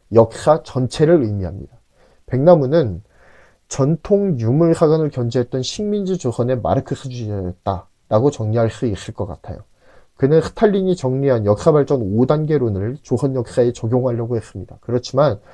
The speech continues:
스탈린의 역사 발전 오 단계론은 유럽 사회에서는 그럭저럭 적용이 가능했을지 모르지만 조선 사회에서는 맞지 않는 부분들이 많아요.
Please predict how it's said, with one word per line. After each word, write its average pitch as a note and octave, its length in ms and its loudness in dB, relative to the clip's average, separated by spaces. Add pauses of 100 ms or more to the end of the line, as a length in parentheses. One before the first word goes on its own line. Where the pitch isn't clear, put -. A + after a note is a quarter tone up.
(240)
스탈린의 G3+ 640 2
역사 - 260 4
발전 D3+ 300 4
오 A2+ 200 2
단계론은 D3+ 840 0
유럽 C#3 320 4
사회에서는 D#3 560 0
그럭저럭 - 540 0
적용이 C3+ 400 -4
가능했을지 A#2 680 -6
모르지만 G2+ 540 -6 (340)
조선 E3 320 2
사회에서는 D#3+ 540 2
맞지 A2 260 -4
않는 F#3 280 4
부분들이 D3+ 440 -2
많아요. D#2+ 380 -6